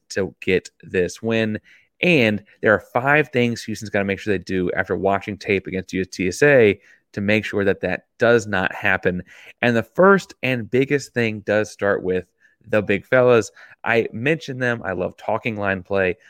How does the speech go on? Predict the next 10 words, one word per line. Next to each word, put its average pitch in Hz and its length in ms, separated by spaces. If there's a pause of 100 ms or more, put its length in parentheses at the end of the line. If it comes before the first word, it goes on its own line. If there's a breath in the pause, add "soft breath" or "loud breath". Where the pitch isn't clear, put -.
(140 soft breath)
Line 95 220
play 92 140
makes 85 200
football 78 340
football 95 500
as 85 120
opposed 87 300
to - 80
flag 87 320
football. 87 460